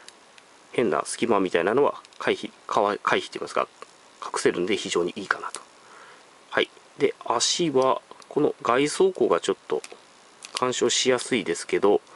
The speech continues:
それでも内側にボールジョイントで止まっているので、自由度はある感じです。だから、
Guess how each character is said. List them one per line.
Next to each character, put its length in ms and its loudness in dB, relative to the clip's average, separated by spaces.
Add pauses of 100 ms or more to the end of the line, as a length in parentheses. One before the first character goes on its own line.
(260)
そ 120 2
れ 60 4
で 60 4
も 160 2 (1040)
内 200 -2
側 120 4
に 120 2
ボ 160 4
ー 40 4
ル 60 -2
ジ 80 4
ョ 40 8
イ 20 0
ン 40 -2
ト 80 2
で 120 -6
止 100 -4
ま 120 2
っ 40 -6
て 200 -2
い 60 2
る 100 0
の 120 2
で、 220 2 (180)
自 140 -4
由 260 0
度 140 4
は 160 4 (200)
あ 120 4
る 100 -6 (800)
感 180 0
じ 120 -6
で 100 4
す。 240 -8 (1400)
だ 100 0
か 60 -4
ら、 80 -2